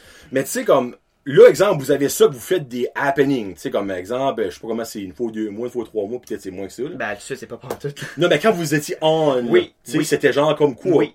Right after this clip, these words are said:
Speaker 2: Ben, une
Speaker 1: Ou
Speaker 2: fois, on avait commencé, on avait eu un délai de à peu près quatre mois, là. Ouais, on avait fini un, puis on a
Speaker 1: Ok.
Speaker 2: commencé un autre.
Speaker 1: Ok, sur un, un
Speaker 2: Ouais.
Speaker 1: trois, quatre
Speaker 2: Le
Speaker 1: par année.
Speaker 2: deuxième, ça fait beaucoup plus vite,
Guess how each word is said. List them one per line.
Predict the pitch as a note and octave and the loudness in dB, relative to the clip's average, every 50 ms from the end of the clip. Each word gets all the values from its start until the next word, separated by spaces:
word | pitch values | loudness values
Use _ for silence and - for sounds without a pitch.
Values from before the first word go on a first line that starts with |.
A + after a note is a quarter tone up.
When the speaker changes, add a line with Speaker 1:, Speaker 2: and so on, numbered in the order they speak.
| _ | _
Speaker 2:
Ben, | - D3 D#3 F#3+ | -6 -4 -2 -2
une | - | -2
Speaker 1:
Ou | A3+ | -2
Speaker 2:
fois, | A3 A3+ A3+ A#3 A#3 A3 | -2 -2 -2 -2 -2 -2
on | F3 D#3+ | -2 2
avait | D#3+ E3 E3 | 2 2 2
commencé, | F3 F#3+ G#3+ G#3+ G#3+ - A#3+ A#3+ A#3+ A#3+ A3 | 2 2 0 -2 -2 -2 -4 -4 -4 -2 -2
on | E3+ D#3 | -2 -2
avait | D3 D#3 | -4 -4
eu | - | -6
un | F3+ | -2
délai | D#3+ D#3 D3+ D#3+ F3 E3 | -2 0 0 0 0 0
de | D#3 D3+ C#3+ C#3 C3+ C3+ C3 C3 B2+ B2+ | 0 0 0 2 2 2 2 2 0 0
à | |
peu | B2 C#3+ | -2 -6
près | C#3 D3 D3+ D#3 D#3 D#3 D#3 D#3 D#3 D#3 D3+ _ | -12 -12 -8 -6 -4 -4 -4 -4 -4 -6 -8 _
quatre | - - - D3 | -16 -18 -16 -14
mois, | C#3+ C3 C3 C3 C3 B2 A#2 G#2+ | -14 -12 -10 -8 -6 -6 -6 -6
là. | G2+ F#2 | -6 -8
Ouais, | F2+ F#2+ G2 B2+ | -10 -10 -12 -10
on | B2 | -8
avait | B2 A#2 A#2 | -6 -6 -6
fini | A2+ - C3+ C3 C3+ C3+ | -6 -8 -10 -12 -12 -10
un, | |
puis | C3+ C#3 | -8 -8
on | B2 | -8
a | A2+ | -6
Speaker 1:
Ok. | |
Speaker 2:
commencé | A#2+ A#2 A#2+ B2+ A#2+ A#2+ | -6 -6 -6 -6 -6 -6
un | A#2+ A#2 A#2 | -8 -6 -6
autre. | A#2+ B2 B2 B2 A#2+ - - D#3+ | -4 -4 -4 -6 -8 -6 -4 -6
Speaker 1:
Ok, | G#3 - B2+ G2+ | -4 -4 -6 -8
sur | - - B2 | -4 -2 -2
un, | B2 B2+ - | -2 -2 -4
un | - A#2+ A#2 | -4 -4 -4
Speaker 2:
Ouais. | |
Speaker 1:
trois, | A#2 A#2+ - - A3 G#3+ | -4 -4 0 2 2 2
quatre | - F#3+ | 4 4
Speaker 2:
Le | - F3 | 4 4
Speaker 1:
par | E3 D3 | 4 6
année. | G3 G#3+ G#3+ | 6 4 4
Speaker 2:
deuxième, | G3 F3 G3+ A3+ A#3 | 4 2 2 0 0
ça | A3 G#3 D#3+ | 0 -2 -4
fait | D#3+ F3+ F3 | -4 -6 -6
beaucoup | D#3 D#3 D#3 - - | -6 -8 -10 -12 -16
plus | _ E3 D3 C3+ A#2 | _ -12 -12 -12 -10
vite, | A2+ A#2+ B2 - | -10 -12 -12 -12